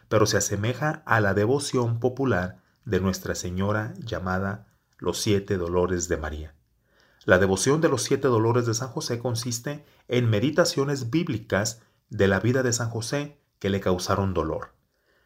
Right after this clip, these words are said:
Al meditar los pasajes bíblicos se acostumbra rezar un Padre Nuestro, un Ave María y un Gloria. San José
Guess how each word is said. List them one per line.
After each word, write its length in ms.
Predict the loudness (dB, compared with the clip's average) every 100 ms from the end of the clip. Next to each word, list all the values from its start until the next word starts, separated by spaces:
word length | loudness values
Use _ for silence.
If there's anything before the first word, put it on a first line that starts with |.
| _
Al 160 | 2 4
meditar 380 | 4 4 6
los 200 | 6 4
pasajes 500 | 2 -2 0 -2 -2
bíblicos 500 | -2 -4 -4 -2 -4
se 100 | -2
acostumbra 760 | -8 -8 -6 -4 2 2 2 -4 _ -12
rezar 560 | -2 0 2 2 2 0
un 240 | -2 0 4
Padre 300 | 6 6 2
Nuestro, 480 | 0 -4 -4 -4 -4
un 180 | -2 2
Ave 200 | 2 2
María 500 | 0 -2 -2 -4 -8 -10
y 180 | -2
un 320 | -2 -2 -6 -14 _ -10
Gloria. 600 | -2 2 2 0 -8 -14 _ _ _ _ _ _ _ _ _ _ _ _ _ _ _ _ _ _ _
San 200 | -2 0
José 560 | 0 2 4 4 4